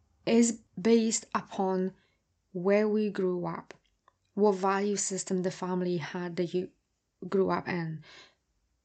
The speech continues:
the church you belonged in, the society, the friends, people around you, what you watched on T V, what you consume, and that is continue to be perpetuated today by your environment, by the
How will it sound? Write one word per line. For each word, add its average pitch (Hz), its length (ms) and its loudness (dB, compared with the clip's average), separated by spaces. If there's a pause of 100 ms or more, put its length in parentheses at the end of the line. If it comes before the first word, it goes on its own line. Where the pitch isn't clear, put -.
the 202 80 2
church 202 580 2
you 202 60 0
belonged 185 600 0 (100)
in, 175 360 -4
the 175 120 -4
society, 185 760 -2
the 180 140 0
friends, - 640 -2 (1120)
people 226 360 2
around 180 580 0
you, 196 160 -10 (520)
what 196 160 6
you 202 160 6
watched 202 440 4
on 190 120 0
T 185 120 -8
V, 202 160 -2
what 190 180 2
you 190 80 0
consume, 202 500 0
and 202 240 0
that 254 300 4
is 233 220 -2
continue 220 580 -4
to 202 140 -10
be 190 100 -4
perpetuated 202 880 -2
today 185 520 -4 (520)
by 214 120 2
your 214 200 2
environment, 170 840 0 (680)
by 202 80 -4
the 208 200 -2